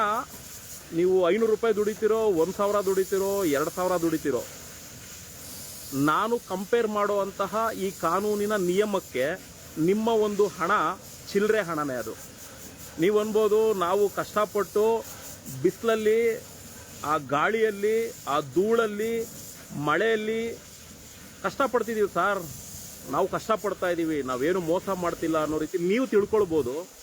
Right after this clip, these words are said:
ಆದ್ರೆ ಕಾನೂನು ಚೌಕಟ್ಟಿನಲ್ಲಿ ನೀವು ಮಾಡ್ತಿರೋವಂಥದ್ದು ಇಲ್ಲೀಗಲ್ ಬಿಸಿನೆಸ್, ಅಂದ್ರೆ ಅಕ್ರಮ ಒಂದು ದಂಧೆ ನೀವು ಮಾಡ್ತಾ ಇರೋವಂಥದ್ದು. ಇದು ನನ್ನ ಪ್ರಕಾರ ನಿಮ್ಮ ಶ್ರಮದ ದುಡಿಮೆಯ ದುಡ್ಡಲ್ಲ,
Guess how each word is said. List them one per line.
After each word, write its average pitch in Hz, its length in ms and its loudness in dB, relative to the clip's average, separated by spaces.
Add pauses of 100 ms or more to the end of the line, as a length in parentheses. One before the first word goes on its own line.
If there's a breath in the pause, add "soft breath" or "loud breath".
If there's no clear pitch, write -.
(600)
ಆದ್ರೆ 214 340 0
ಕಾನೂನು 240 520 -2
ಚೌಕಟ್ಟಿನಲ್ಲಿ 247 960 0 (280)
ನೀವು 220 160 4
ಮಾಡ್ತಿರೋವಂಥದ್ದು 226 1080 0 (520)
ಇಲ್ಲೀಗಲ್ 240 460 2
ಬಿಸಿನೆಸ್, 170 360 0 (880)
ಅಂದ್ರೆ 196 180 0
ಅಕ್ರಮ 226 580 -2
ಒಂದು 214 440 0
ದಂಧೆ 196 300 2
ನೀವು 175 220 0
ಮಾಡ್ತಾ 147 340 -2
ಇರೋವಂಥದ್ದು. 123 480 -4 (180)
ಇದು 196 180 2
ನನ್ನ 190 220 0
ಪ್ರಕಾರ 202 480 -2
ನಿಮ್ಮ 180 240 -4
ಶ್ರಮದ 190 480 -2
ದುಡಿಮೆಯ 185 480 0 (260)
ದುಡ್ಡಲ್ಲ, 175 380 2